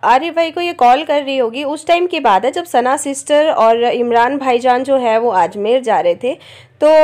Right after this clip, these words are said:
अ, आरिफ ने कॉल नहीं उठाई होगी, उसने बोला होगा कि मैं कहीं बाहर हूँ, ठीक है। तो जब सना सिस्टर और, अ, इमरान भाईजान अजमेर जा रहे थे और जो हिजाबी, अ, शाहिदा है उसके पति,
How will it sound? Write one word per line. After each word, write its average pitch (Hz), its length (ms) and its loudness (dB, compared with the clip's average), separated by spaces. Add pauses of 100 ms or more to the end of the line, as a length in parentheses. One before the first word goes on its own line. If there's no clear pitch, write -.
(200)
अ, 226 120 2
आरिफ 240 560 2
ने 269 100 2
कॉल 247 340 4
नहीं 254 220 -2
उठाई 339 300 -2
होगी, 302 260 -6
उसने 277 200 -4
बोला 233 300 0
होगा 277 160 2
कि 269 140 -6
मैं 254 160 -2
कहीं 240 280 -6
बाहर 214 400 0
हूँ, 254 180 -6 (340)
ठीक 311 200 -6
है। 233 120 2
तो 285 240 0
जब 311 200 -2
सना 294 300 0
सिस्टर 311 440 -6
और, 294 160 2
अ, 233 380 -2
इमरान 247 340 0
भाईजान 277 320 0
अजमेर 226 540 0
जा 254 200 2
रहे 214 140 -4
थे 240 220 0
और 233 280 0
जो 240 340 2
हिजाबी, 226 640 0
अ, 202 720 2
शाहिदा 233 480 0
है 233 300 -2
उसके 226 320 -6
पति, 262 440 -2